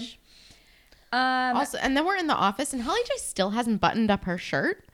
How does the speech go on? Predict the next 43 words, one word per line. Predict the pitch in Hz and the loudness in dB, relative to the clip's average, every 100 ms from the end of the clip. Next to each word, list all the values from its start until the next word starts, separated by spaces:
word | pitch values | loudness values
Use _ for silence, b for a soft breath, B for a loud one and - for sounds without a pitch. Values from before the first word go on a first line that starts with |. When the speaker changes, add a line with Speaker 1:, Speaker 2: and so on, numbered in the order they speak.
| _ | _
Speaker 2:
Yeah, | 202 175 156 | -12 -10 -10
it's | - | -12
weird. | 131 95 185 | -12 -10 -4
Speaker 1:
She's, | 294 339 | -2 0
like, | 240 180 | 0 6
buttoning | 196 185 190 | 6 6 2
up | 180 | 0
her | 180 | -2
shirt | 175 165 - | -4 -2 0
as | 151 | -2
they're | 151 | -2
in | 135 | -2
the | 160 | -2
office. | 143 147 190 | -2 -4 -6
I'm | |
like, | 185 190 | -8 -6
"Did | 202 | -4
you | 294 | -4
walk | 180 180 - | -2 -4 -6
that | 196 180 | -8 -8
entire | 185 - 165 156 | -10 -10 -8 -8
way | 147 131 180 | -8 -6 -6
with | 156 | -8
just, | - - | -10 -10
like, | 147 | -10
an | 160 - | -10 -10
open | 147 185 180 | -8 -8 -8
shirt?" | - 190 311 - | -8 -8 -8 -12
Speaker 2:
I | 202 190 | -12 -12
don't | - | -12
know. | 82 208 b b b | -14 -14 b b b
And | 214 202 | -10 -6
her | 220 | -2
mom | 226 254 247 | 2 2 0
is | 240 | -2
coming | 254 233 226 | -2 -2 -2
to | |
her | 220 | -4
defense. | 208 208 214 208 208 - | -6 -4 -2 -2 -6 -12
It's, | - | -10
like, | 185 185 | -8 -6
the | |
most | 185 180 185 - | 0 2 0 -4